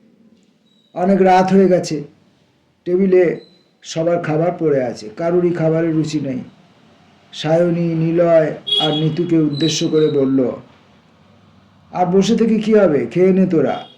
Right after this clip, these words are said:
তোদের বাবা যে আমাকে কতটা অবহেলা করে, তা তোদেরকে দেখানোর দরকার ছিল।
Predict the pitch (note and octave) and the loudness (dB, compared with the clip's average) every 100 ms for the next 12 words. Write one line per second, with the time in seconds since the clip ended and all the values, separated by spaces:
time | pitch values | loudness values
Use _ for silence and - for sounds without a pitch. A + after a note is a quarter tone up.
0 | _ _ _ _ _ _ _ _ - E3+ | _ _ _ _ _ _ _ _ -10 0
1 | F#3 F3 E3+ F#3 F#3+ G3+ G3 G3 F#3 E3+ | 2 4 4 4 4 2 4 2 2 0
2 | F3+ F#3+ E3+ D#3+ F#3 G3 G3 F#3+ G3 G#3+ | 0 2 2 4 4 4 2 2 2 2
3 | G#3 F3 E3+ D#3+ E3 D#3+ D#3+ D3+ D3+ E3 | 2 -2 -2 -2 -2 -2 -2 -2 -2 -4
4 | G3 D#3 C#3+ C#3 A#2+ B2 F2 | -2 -2 -2 -4 -6 -12 -14